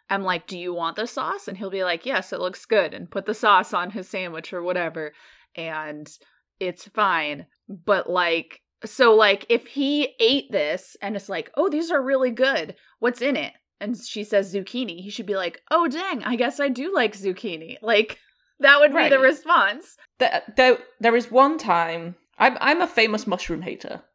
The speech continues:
Speaker 2: I don't really like mushrooms. I don't like the texture of them. I don't like the taste. So when I was in university, one of my friends invited us round for dinner and, um, made a spaghetti bolognese.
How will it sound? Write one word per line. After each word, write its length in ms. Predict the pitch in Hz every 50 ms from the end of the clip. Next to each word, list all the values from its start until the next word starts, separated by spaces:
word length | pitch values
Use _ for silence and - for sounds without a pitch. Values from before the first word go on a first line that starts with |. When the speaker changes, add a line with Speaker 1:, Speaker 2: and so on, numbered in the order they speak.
| _ _
Speaker 2:
I 60 | -
don't 280 | - 185 185 190 - - _ _ _ -
really 300 | 214 214 285 294 277 269
like 320 | 254 226 214 208 202 - 202
mushrooms. 800 | 185 185 - - 190 185 180 175 180 180 180 185 - - - _ _ _ _ _ -
I 60 | -
don't 220 | - 220 202 185 185
like 140 | 214 208
the 60 | 180 -
texture 440 | - - - - - - 185 185
of 80 | 175 175
them. 180 | 185 175 170 170
I 80 | 165
don't 220 | - 165 - - -
like 160 | 160 - -
the 40 | -
taste. 500 | - - - - - - - - - _ _ _ _ _ - _ _ _ _ _
So 560 | - - - 240 233 226 226 226 220 196 - - - _ - _ _ _ _ _ _ -
when 200 | 214 220 240 240
I 100 | 277 277
was 180 | 254 233 220 214
in 540 | 208 196 190 185 185 190 185 185 180 175 160
university, 640 | 196 196 190 196 226 247 269 262 - - 180 165
one 140 | 165 185 196
of 60 | 202
my 100 | 202 175 175
friends 440 | - 170 156 156 160 160 160 - - -
invited 400 | 180 - 160 160 165 170 170 170
us 180 | 156 - -
round 180 | 160 147 156 -
for 40 | 180
dinner 560 | 165 - 175 170 165 165 160 160 160 170 170 _ _ _ _ _ _ _ _ -
and, 600 | 175 170 151 151 147 147 151 147 151 - - - _ _ -
um, 560 | 175 156 107 78 85 - 82 - 85 - - _ _ _ -
made 360 | 190 180 160 156 160 - - -
a 640 | - 160 151 143 139 - - - - - - - - -
spaghetti 340 | - - - - 156 110
bolognese. 680 | - - 180 220 277 403 427 - - - - - -